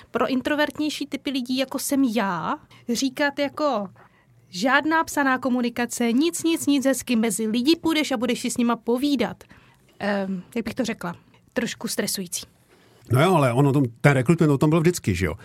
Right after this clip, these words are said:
Speaker 2: Pak přišly, eh, maily a LinkedIny, takže to umožnilo rekruterům se trošku schovat, že jo, u sebe, eh, v kanclu. Pak když přišel covid, no tak úplně online, takže lidi se už jako přestali úplně potkávat. Ale jak chceš dneska dělat na-, jako,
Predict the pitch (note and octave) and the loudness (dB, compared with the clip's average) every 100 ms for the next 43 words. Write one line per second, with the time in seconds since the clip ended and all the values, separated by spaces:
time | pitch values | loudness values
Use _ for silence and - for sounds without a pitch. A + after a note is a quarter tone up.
0 | - - - B2+ - - E3 G#3 F#3+ C#3 | -20 -20 2 2 2 0 0 2 2 2
1 | - C3 B2+ C#3+ D3+ D#3+ F#3+ F#3+ B2 B2+ | 2 4 4 4 4 2 2 2 4 4
2 | G#2 G#2 D3+ D#3 B2+ C3 - D#3 C3+ C#3 | 4 4 4 4 2 2 2 4 4 4
3 | C#3 D3 D3 C#3 A#2+ D3 C#3+ C#3+ C3+ D3+ | 4 4 4 2 2 2 4 2 2 2
4 | C#3 - - C#3+ C#3 C#3 - G3+ B2+ C#3 | 2 2 2 4 4 2 -4 2 4 6
5 | C#3 D3+ - C3+ C#3+ C#3+ B2+ A2 G#2+ A2+ | 2 0 0 2 4 4 4 2 4 2
6 | A2+ D3+ B2+ C3+ A#2 C#3+ D#3 D#3+ C#3+ B2 | 4 2 4 4 4 4 4 4 4 4
7 | C#3+ - C3 B2+ C3 A#2 A#2+ B2 B2+ B2 | 2 2 2 2 -2 4 4 6 4 6
8 | A#2 B2+ C3 B2+ A#2+ B2 C#3 B2+ A#2 C3 | 4 4 4 4 2 2 2 2 2 2
9 | A2+ C3 C3 A2+ B2+ C3+ A2 - F2 E2+ | 2 4 2 4 2 2 0 2 2 2
10 | A#2 - - - - - - - - - | -2 -8 -16 -14 -14 -16 -18 -20 -18 0
11 | - B2 C#3 C3 - A#2 A#3 G#3 G3 E3+ | 4 6 6 2 -2 0 0 2 2 4
12 | D#3 D3 B2 A#2+ - C3 D3 | 2 4 4 4 2 2 2